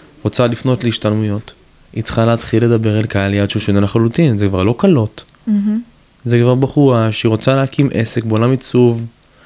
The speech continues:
Speaker 1: אה, השיער והאיפור, והיא רוצה ללמוד איך עושים את זה. אז בוא נעשה סרטונים שמנגישים את זה.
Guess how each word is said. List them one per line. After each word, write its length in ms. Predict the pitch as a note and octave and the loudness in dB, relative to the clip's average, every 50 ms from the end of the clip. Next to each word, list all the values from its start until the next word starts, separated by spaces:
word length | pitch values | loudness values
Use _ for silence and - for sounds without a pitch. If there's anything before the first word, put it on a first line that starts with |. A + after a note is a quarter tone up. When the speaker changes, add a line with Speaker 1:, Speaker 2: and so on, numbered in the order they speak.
| - - - _ _ _ - | -20 -20 -20 _ _ _ -8
Speaker 1:
אה, 160 | A2+ A2+ A2 A2+ - | -4 -2 -2 -2 -2
השיער 480 | - - - - B2 A#2 A2+ A2 A2 A2 A2+ | -4 -6 -2 0 2 2 2 2 2 2 2
והאיפור, 500 | A2+ A2+ A2 A2 - A2 G2 G2 G2 G2+ - _ _ _ - - - _ _ - | 2 2 0 0 0 -2 0 0 -2 -6 -12 _ _ _ -20 -20 -20 _ _ -4
והיא 80 | - A#2 | 0 0
רוצה 220 | A#2 A#2 - B2+ | 0 2 2 2
ללמוד 280 | B2+ B2+ B2+ B2+ B2+ - | 2 4 4 2 2 0
איך 100 | - - | -4 -4
עושים 340 | - C#3 - - F3+ G3 G#3+ | -4 -6 -2 0 0 2 2
את 100 | F#3+ C#3 | 2 0
זה. 140 | A#2 G#2 G2+ - _ _ _ _ - - _ _ - | 0 -4 -4 -6 _ _ _ _ -20 -20 _ _ -4
אז 160 | A2 - - | -4 -4 -4
בוא 180 | A2+ A#2+ C3+ | -2 2 2
נעשה 320 | C#3+ D3 C#3+ - D#3 D#3 D3+ | 2 2 2 2 2 2 2
סרטונים 760 | D3+ - - C3+ - - B2 B2 D#3 F#3 G#3 G3 D3+ A2 G2 - _ _ _ _ _ _ _ _ _ - | 0 -2 -4 -4 0 2 2 4 4 4 4 4 4 2 0 -4 _ _ _ _ _ _ _ _ _ -16
שמנגישים 800 | - - B2+ B2 A#2 A#2+ A#2 A#2 A2+ - - E3+ F3+ G3+ A3+ | -4 0 2 4 4 4 2 2 0 0 0 2 2 4 4
את 100 | A3+ F3 | 4 4
זה. 120 | C3+ A2+ | 4 2